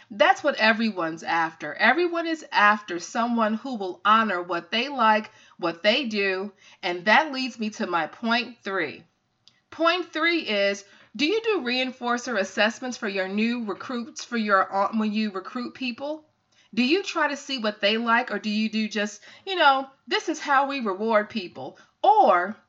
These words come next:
do you understand who they are and the dynamics and what makes them tick, just as you would with a new client?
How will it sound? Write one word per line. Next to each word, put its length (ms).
do 140
you 460
understand 880
who 320
they 280
are 440
and 120
the 120
dynamics 720
and 140
what 180
makes 300
them 200
tick, 460
just 420
as 220
you 200
would 520
with 340
a 80
new 540
client? 760